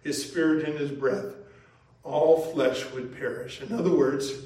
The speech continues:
we go back to Genesis, it says that, that Adam was formed of the dust of the earth, and God breathed into him the breath of life.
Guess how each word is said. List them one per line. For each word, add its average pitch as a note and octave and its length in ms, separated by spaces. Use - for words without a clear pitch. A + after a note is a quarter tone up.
we F3 160
go A#3+ 160
back F#3+ 280
to D#3+ 140
Genesis, D#3 680
it C3+ 80
says D#3 480
that, B2+ 480
that C3 420
Adam F3 380
was D3 160
formed D#3 380
of C3+ 100
the C#3 160
dust - 340
of C3+ 120
the C3+ 160
earth, D3+ 400
and C3 200
God D#3+ 420
breathed D#3 280
into D3 480
him C#3 160
the C3+ 80
breath C3 440
of C3+ 140
life. - 760